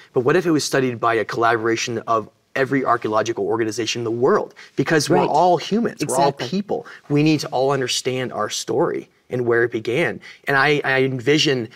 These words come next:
Speaker 1: something like a Project Eridu where, it, you know, the public demanded not only protection, but maybe complete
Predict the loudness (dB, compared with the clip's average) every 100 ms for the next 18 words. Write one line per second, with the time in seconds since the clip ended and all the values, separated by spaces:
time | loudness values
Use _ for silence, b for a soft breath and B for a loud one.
0 | B -2 0 2 2 2 2 -2 0 0
1 | 2 0 -2 0 2 2 2 -4 -2 -2
2 | -2 -6 B B 0 0 -6 -14 -4 0
3 | 0 -2 -2 0 0 0 -2 0 0 0
4 | 0 0 0 -2 -2 -2 -2 -4 -4 -4
5 | -2 -2 -4 -12 _ -6 -4 0 0